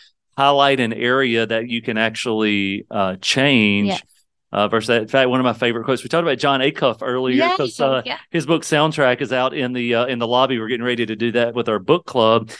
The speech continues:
Speaker 1: But he's got a quote that I find to be fantastic. And he says,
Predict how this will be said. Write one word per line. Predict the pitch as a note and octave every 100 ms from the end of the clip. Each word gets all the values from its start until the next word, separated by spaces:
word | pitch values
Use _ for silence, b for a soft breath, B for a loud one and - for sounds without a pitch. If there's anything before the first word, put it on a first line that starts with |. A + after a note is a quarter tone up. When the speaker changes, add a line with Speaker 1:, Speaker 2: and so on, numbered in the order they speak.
| B _
Speaker 1:
But | A#2
he's | E3+ G3+
got | D#3+
a | B2
quote | - B2+ B2+ B2+
that | A#2
I | B2
find | - A#2 A2+
to |
be | A2
fantastic. | A2 A2+ G#2 B2+ C3+ C3 B2 A2+
And | A#2+ A2
he | C3+
says, | D#3 C#3+ B2 A#2